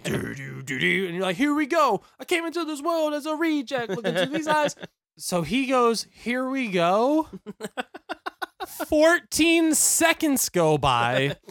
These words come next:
Speaker 1: before the, the lyrics start. Now, you might be thinking to yourself, "Fourteen seconds doesn't sound like a long time." I wanna do an experiment with you real quick, Colin.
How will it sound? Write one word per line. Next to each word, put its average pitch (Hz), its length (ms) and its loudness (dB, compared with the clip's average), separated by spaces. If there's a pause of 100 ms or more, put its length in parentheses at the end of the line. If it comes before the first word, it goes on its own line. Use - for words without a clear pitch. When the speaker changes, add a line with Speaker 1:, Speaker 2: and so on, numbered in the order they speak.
(180)
Speaker 1:
before 262 520 4
the, 240 260 0 (260)
the 185 140 2
lyrics 285 500 4
start. 107 520 0 (1040)
Now, 254 440 2 (1400)
you 147 120 -2
might 220 220 4
be 269 120 2
thinking 175 380 0
to 160 60 0
yourself, 139 440 0
"Fourteen 202 500 0
seconds 180 600 -2 (240)
doesn't 160 280 0
sound 156 260 0
like 151 120 -2
a 139 60 -2
long 139 280 0
time." 160 520 0
I 202 80 2
wanna 254 200 2
do 226 160 0
an 202 60 0
experiment 156 500 -2
with 127 140 -8
you 120 120 -6
real 113 180 -4
quick, 120 240 -10
Colin. 127 500 -4